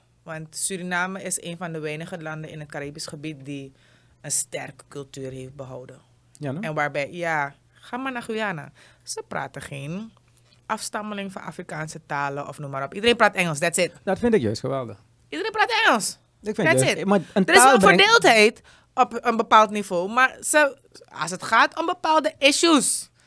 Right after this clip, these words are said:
Speaker 1: zijn die Guyanese naar mijn perceptie
Speaker 2: Nee,
Speaker 1: nationalistischer
Speaker 2: super.
Speaker 1: dan wij zijn.
Speaker 2: Super.
Speaker 1: Weet
Speaker 2: Maar is
Speaker 1: je?
Speaker 2: dat niet dan door de taal? Dat dat een grote barrière is?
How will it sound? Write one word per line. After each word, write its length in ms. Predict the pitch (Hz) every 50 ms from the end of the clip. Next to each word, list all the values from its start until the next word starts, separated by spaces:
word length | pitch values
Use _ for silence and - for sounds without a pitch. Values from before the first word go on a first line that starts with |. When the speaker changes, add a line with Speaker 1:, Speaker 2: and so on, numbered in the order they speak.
| _ _ _ _ _
Speaker 1:
zijn 260 | - - 240 220 214
die 100 | 208 196 185
Guyanese 580 | 202 196 190 190 190 190 202 240 277 269 -
naar 200 | 247 220 208 196
mijn 540 | 190 180 180 180 196 220 247 269 294 302 294 _
perceptie 680 | - 285 269 - - 262 262 254 - - 269 277 320 403 -
Speaker 2:
Nee, 100 | 202 185 185
Speaker 1:
nationalistischer 920 | 196 202 - - 269 262 262 262 254 262 - 147 147 - - 262 - 135
Speaker 2:
super. 180 | 320 494 523 - _ _ _ _ _ _ _
Speaker 1:
dan 260 | 151 147 190 190 185
wij 260 | 165 165 165 151 147 147
zijn. 180 | - - 151 135
Speaker 2:
Super. 220 | - 143 131 131 - - _ _ - -
Speaker 1:
Weet 100 | 170 180
Speaker 2:
Maar 100 | 214 226
is 60 | -
Speaker 1:
je? 60 | 233
Speaker 2:
dat 120 | 226 226 202
niet 120 | 214 196
dan 140 | 208 202 190
door 120 | 190 190
de 140 | 170 185 -
taal? 340 | - 131 90 87 113 151 170 _ _ _ _ _ _ _ _ _ -
Dat 140 | 147 143
dat 140 | 139 143 135
een 80 | 143 127
grote 260 | 143 139 131 117 131
barrière 460 | 123 131 123 120 117 107 98 95 104
is? 220 | 147 180 - -